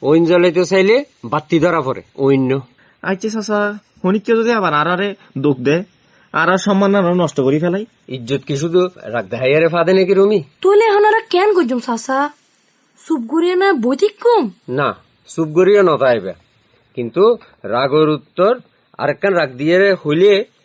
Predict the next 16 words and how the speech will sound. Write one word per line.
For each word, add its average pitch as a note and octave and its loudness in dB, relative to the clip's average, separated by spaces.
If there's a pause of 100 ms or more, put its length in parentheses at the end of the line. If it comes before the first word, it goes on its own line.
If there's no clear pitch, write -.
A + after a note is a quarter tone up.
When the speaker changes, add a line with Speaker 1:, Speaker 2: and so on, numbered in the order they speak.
(140)
Speaker 1:
গুসা C#3 -4
দিয়ে F#3+ 2
রে F#3+ 2
হইলে E3+ 0
ইয়ান D#3+ 0 (380)
ভুল D#3 2
হইব। A#2 0 (560)
ঠান্ডা D3+ 0
মাথাত C#3+ -2 (640)
শান্তভাবে D#3 -2 (100)
হইবা, A2 -6 (360)
"তুই D3+ -2
জিয়ান D3 -2
গুজ্জ C3+ -4 (280)
ইয়ান C3 -4
ভুল, A2+ 0